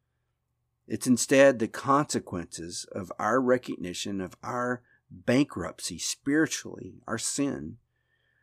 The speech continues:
and our total capitulation to the immeasurable grace of our Lord and Savior. We bow the knee.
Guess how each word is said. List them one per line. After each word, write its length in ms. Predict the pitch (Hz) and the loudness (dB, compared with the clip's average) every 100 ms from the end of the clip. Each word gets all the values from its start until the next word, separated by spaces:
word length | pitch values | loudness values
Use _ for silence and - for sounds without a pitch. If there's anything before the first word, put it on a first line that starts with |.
| _ - | _ -2
and 100 | 104 | 0
our 120 | 104 | 0
total 420 | - - 156 165 | -2 4 6 6
capitulation 960 | 156 135 139 - 135 107 92 - 92 92 | 2 -2 -4 -2 0 0 0 -2 -6 -6
to 100 | 95 | -6
the 100 | 90 | -4
immeasurable 540 | 92 95 104 104 110 | -2 -2 -4 -4 -6
grace 640 | 95 90 82 80 - - - _ _ _ _ _ _ _ _ _ | -6 -6 -6 -6 -6 -6 -10 _ _ _ _ _ _ _ _ _
of 140 | 101 - - | -12 -10 -6
our 300 | 101 98 101 | -2 -2 -2
Lord 400 | 87 85 92 90 | -4 -6 -6 -6
and 180 | 92 95 | -8 -6
Savior. 680 | - 107 135 110 82 107 - _ _ _ _ _ _ _ _ _ _ _ 120 | -2 0 0 -2 -8 -14 -18 _ _ _ _ _ _ _ _ _ _ _ 2
We 80 | 120 | 4
bow 260 | - 107 | 6 4
the 140 | 90 90 | 2 -2
knee. 380 | 107 107 85 | 0 -2 -4